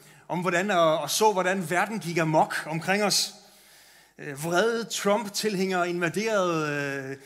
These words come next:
hvad hedder den, øh, kongressen i, øh, i Washington, og, og vi anede ikke, at vi stadigvæk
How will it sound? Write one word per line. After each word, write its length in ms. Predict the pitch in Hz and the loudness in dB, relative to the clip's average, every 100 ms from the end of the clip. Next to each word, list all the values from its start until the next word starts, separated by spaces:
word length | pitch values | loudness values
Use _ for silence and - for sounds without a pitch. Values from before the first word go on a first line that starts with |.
| - - | -20 -14
hvad 100 | 156 | -6
hedder 160 | 160 165 | -2 0
den, 140 | 160 | 0
øh, 200 | 156 147 | -2 -2
kongressen 840 | 143 170 160 156 196 - 202 180 180 | -2 -2 -2 -4 -4 -4 -4 -6 -6
i, 300 | 160 156 147 | -6 -4 -2
øh, 360 | 139 131 131 | -4 -6 -8
i 140 | 151 151 | -8 -4
Washington, 640 | 160 190 208 - 165 156 | -2 -2 -4 -2 -4 -4
og, 280 | 147 147 - - - - _ | -2 -4 -4 -20 -20 -20 _
og 120 | - | -8
vi 80 | 165 | -4
anede 340 | 165 202 214 190 | -2 -2 0 0
ikke, 120 | 202 | 0
at 100 | 165 | -2
vi 100 | 160 | -6
stadigvæk 960 | 170 160 - 196 220 240 180 - - | -8 -8 -6 -2 0 0 -4 -6 -12